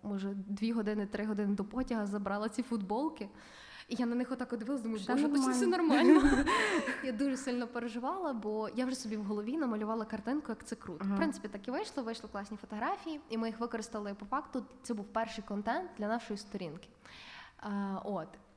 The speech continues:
Speaker 1: Все було дуже класно, я в себе в сторі сказала, «Вау, тепер в нас є, е, класні футболки
Speaker 2: Мгм.
Speaker 1: і худі, якщо хочете, можете замовляти».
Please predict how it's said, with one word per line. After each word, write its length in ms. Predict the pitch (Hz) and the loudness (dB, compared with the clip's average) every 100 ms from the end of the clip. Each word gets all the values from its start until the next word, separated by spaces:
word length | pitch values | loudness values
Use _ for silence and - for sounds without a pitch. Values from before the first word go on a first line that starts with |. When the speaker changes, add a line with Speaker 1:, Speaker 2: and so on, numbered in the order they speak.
| _ _ | _ _
Speaker 1:
Все 180 | - 262 | -2 0
було 160 | 233 233 | 0 0
дуже 180 | 220 220 | 0 -2
класно, 400 | 233 359 - 262 | -2 -4 -2 -4
я 60 | |
в 60 | 240 | -4
себе 180 | 220 208 | -6 -6
в 40 | |
сторі 260 | 196 208 202 | -6 -6 -8
сказала, 360 | - 208 196 | -10 -8 -6
«Вау, 280 | 185 240 330 | -4 -4 -4
тепер 260 | 320 214 208 | -6 -6 -6
в 60 | 190 | -6
нас 220 | 185 - | -8 -8
є, 240 | 190 180 - - - | -6 -6 -10 -14 -6
е, 140 | 202 202 | -4 -2
класні 240 | 214 196 | -2 -2
футболки 480 | 202 202 220 240 226 | -4 2 6 8 6
Speaker 2:
Мгм. 80 | 247 | 4
Speaker 1:
і 80 | 202 | 0
худі, 360 | - 285 285 233 | 0 -2 0 -2
якщо 240 | - 196 | -2 -6
хочете, 380 | - 294 - 196 | -4 -4 -4 -2
можете 260 | 208 202 | -2 -4
замовляти». 480 | 185 185 180 - - | -6 -6 -6 -12 -16